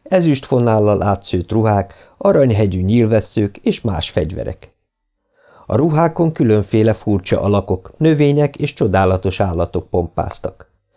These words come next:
Vörös és hófehér tollak valóságos erdeje került ki a ládából, de a legcsodálatosabbak mégiscsak a különféle aranyedények voltak. Némelyike fantasztikus szökőkútra emlékeztetett,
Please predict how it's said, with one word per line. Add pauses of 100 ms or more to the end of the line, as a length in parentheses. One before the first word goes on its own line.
(360)
Vörös
és
hófehér
tollak
valóságos
erdeje
került
ki
a
ládából, (180)
de
a
legcsodálatosabbak
mégiscsak
a
különféle
aranyedények
voltak. (500)
Némelyike
fantasztikus
szökőkútra
emlékeztetett,